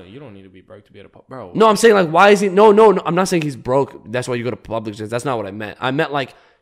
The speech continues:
Speaker 2: doesn't he have his own gym? Like, doesn't he?
Speaker 1: Oh,
Speaker 2: 'Cause he was on house
Speaker 1: low
Speaker 2: arrest.
Speaker 1: key, low key,
Speaker 2: So
Speaker 1: I don't, I don't like, I would, I don't even think I'd have a home gym.
Speaker 2: Home gyms? I love
Speaker 1: I don't
Speaker 2: it.
Speaker 1: fuck with home gyms.
Speaker 2: I
Speaker 1: The only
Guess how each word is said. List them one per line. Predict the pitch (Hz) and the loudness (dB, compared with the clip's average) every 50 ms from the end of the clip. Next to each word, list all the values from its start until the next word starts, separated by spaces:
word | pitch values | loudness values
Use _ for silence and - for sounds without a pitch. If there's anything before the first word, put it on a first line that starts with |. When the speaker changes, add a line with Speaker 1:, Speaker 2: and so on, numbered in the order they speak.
| _ _ _ _ | _ _ _ _
Speaker 2:
doesn't | - 139 151 160 165 139 123 | -4 -4 -2 -2 -6 -6 -4
he | 147 151 | -6 -4
have | 156 135 | -4 -4
his | 127 101 | -6 -8
own | 101 104 127 147 143 135 | -8 -6 -4 -4 -4 -4
gym? | 135 147 156 151 147 147 151 - | -4 -4 -4 -4 -6 -8 -14 -14
Like, | - 113 113 104 85 | -14 -14 -14 -14 -14
doesn't | - 110 120 123 127 | -12 -10 -10 -8 -8
he? | 117 117 | -6 -4
Speaker 1:
Oh, | 214 214 233 240 240 233 233 226 226 | -2 -2 -2 -2 -4 -6 -6 -6 -6
Speaker 2:
'Cause | 220 165 | -4 -2
he | 175 262 | 0 2
was | 269 233 | 2 2
on | 196 170 | 2 4
house | 226 269 254 269 | 4 4 4 4
Speaker 1:
low | 185 151 | 2 -2
Speaker 2:
arrest. | 120 104 - 175 226 | -2 -2 -6 -8 -10
Speaker 1:
key, | 233 - _ _ _ | -12 -14 _ _ _
low | 135 143 | -14 -12
key, | 170 | -6
Speaker 2:
So | - 190 180 170 165 165 147 | 0 2 4 4 4 2 2
Speaker 1:
I | 131 156 | -2 -4
don't, | 170 147 120 - | -8 -12 -16 -18
I | - 143 | -18 -20
don't | 147 127 110 | -20 -20 -20
like, | 104 101 101 _ _ _ | -20 -20 -20 _ _ _
I | - 139 | -20 -20
would, | 147 131 113 - | -18 -18 -20 -20
I | - 160 | -20 -20
don't | 160 165 156 - | -18 -18 -20 -20
even | - 139 135 123 | -20 -20 -20 -20
think | 104 - 117 101 92 | -20 -20 -20 -20 -20
I'd | 92 104 98 | -20 -20 -20
have | 95 95 92 98 | -20 -20 -20 -20
a | 98 | -20
home | 113 110 107 107 104 | -20 -20 -20 -20 -20
gym. | 110 107 | -20 -16
Speaker 2:
Home | 110 120 123 127 | -12 -12 -10 -10
gyms? | 131 139 147 151 - _ _ - | -10 -12 -14 -14 -16 _ _ -8
I | 120 135 | -6 -4
love | 135 131 156 220 | -2 -2 -2 -2
Speaker 1:
I | 277 | -2
don't | - | -6
Speaker 2:
it. | - - | -6 -6
Speaker 1:
fuck | 196 196 196 | -8 -8 -8
with | - 135 127 | -10 -16 -14
home | 127 120 120 117 | -14 -16 -18 -18
gyms. | 107 107 104 104 | -18 -18 -18 -14
Speaker 2:
I | 107 107 113 | -12 -10 -8
Speaker 1:
The | 156 | -8
only | 170 | -6